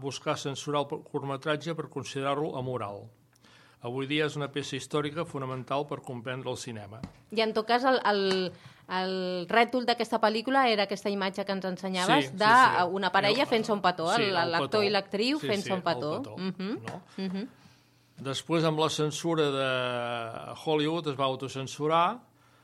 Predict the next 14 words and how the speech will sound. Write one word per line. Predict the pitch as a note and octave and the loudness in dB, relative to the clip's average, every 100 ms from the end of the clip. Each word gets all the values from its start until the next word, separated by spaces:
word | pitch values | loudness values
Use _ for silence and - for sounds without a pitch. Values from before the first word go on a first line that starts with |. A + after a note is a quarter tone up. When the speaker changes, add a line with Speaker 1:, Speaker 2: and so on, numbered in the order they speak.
| _ _ _ _ C3+ | _ _ _ _ -8
Speaker 1:
i, | B2+ C3 | -4 -2
a | C3 B2+ | -2 -4
partir | C3+ B2+ D3+ | -6 -2 0
del | |
mil | D3+ | 0
nou-cents | D3 D3 - | -2 -4 -4
trenta-quatre, | D3+ D3 D3+ D#3+ D#3 E3+ F#3 G3 C3+ C3 | -4 -4 0 0 0 0 0 -2 -4 -4
eh, | |
ja | C3 C#3+ | -2 -2
no | C#3+ | -4
es | - | -6
podien | D3 C#3 C#3 C3 B2 A#2+ A#2 A#2 - - B2 | -6 -4 -2 -2 -4 -12 -14 -16 -16 -14 -6
veure | C3 B2+ B2+ A#2+ A#2 | -4 -2 -2 -4 -6
cartells | - B2 A#2 B2+ | -8 -8 -6 -6